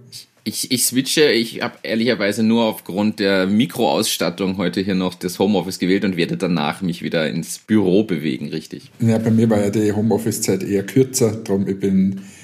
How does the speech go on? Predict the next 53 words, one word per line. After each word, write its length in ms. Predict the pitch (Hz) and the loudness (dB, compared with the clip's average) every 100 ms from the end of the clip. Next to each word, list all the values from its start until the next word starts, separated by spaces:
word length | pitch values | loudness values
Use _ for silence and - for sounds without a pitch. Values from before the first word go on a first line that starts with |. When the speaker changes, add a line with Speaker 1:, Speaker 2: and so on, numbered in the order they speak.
| - - _ - | -20 -20 _ -4
Speaker 2:
bin 120 | 95 | -2
schon 220 | 101 95 | 0 0
länger 240 | 90 90 95 | 0 0 0
jetzt 240 | 92 - | -2 -2
wieder 140 | 95 | 0
im 120 | 90 90 | 0 0
Büro 340 | 98 92 95 | 0 2 4
hier. 160 | 101 95 - - | 4 2 -2 -10
Also 160 | 90 95 | -4 -2
für 120 | 95 | 2
mich 200 | 98 95 | 2 2
ist 200 | 92 - | -2 -2
das 220 | 90 - | -4 -2
Homeoffice 460 | 92 85 - - 92 | -2 -2 -4 -4 -6
schon 220 | - 92 | -2 -2
wieder 260 | 90 87 - - | -2 -4 -6 -8
Geschichte. 640 | - 98 - 135 - - - - - - - - - _ | -4 0 4 2 2 -4 -6 -10 -20 -20 -20 -20 -20 _
Aber 160 | 113 127 | 2 4
ich 100 | 127 | 4
laufe 200 | 107 104 | 4 4
Speaker 1:
Aber 100 | 98 | 4
Speaker 2:
auch 40 | |
Speaker 1:
lauf-, 80 | 117 | 4
Speaker 2:
nicht 140 | 117 | 2
davon. 240 | 104 85 95 - - - 127 - - | -2 -2 -6 -10 -20 -12 -10 -10 -8
Speaker 1:
ich 160 | 117 104 | -2 0
wollte 160 | 107 110 | 0 0
gerade 120 | 110 | 0
sagen, 160 | 117 | 2
wir 80 | 107 | 2
laufen 280 | 95 107 127 | 2 0 0
aber 180 | 110 104 | -2 -2
beide, 340 | 90 92 87 | -2 -2 0
oder? 240 | 143 104 85 | -2 -4 -4
Entweder 300 | 101 131 123 | -4 -2 -2
das 120 | 117 | -2
Geschäft 340 | 113 - - 131 | -2 -2 -2 -2
läuft 160 | 123 | -4
oder 140 | 120 143 | 0 0
der 120 | 117 | 2
Geschäftsführer, 600 | 113 117 123 - 123 117 | 0 0 0 0 -2 0
wir 80 | 113 | 2
laufen 320 | 107 110 113 | 0 -2 -4
beide, 400 | 82 82 117 147 | -2 0 2 0
obwohl 280 | 127 - 127 | -2 0 -2
bei 80 | 131 | 0
euch 240 | 113 120 127 | -2 -2 -4
sogar 180 | 113 113 | -4 -4
das 140 | 117 | -4
Geschäft 340 | - - 98 113 | -4 -4 -2 -2
<laughs> 20 | |
läuft. 500 | 117 143 - - - | 0 0 -2 -4 -2
Speaker 2:
Ja. 400 | - 110 107 | 0 0 0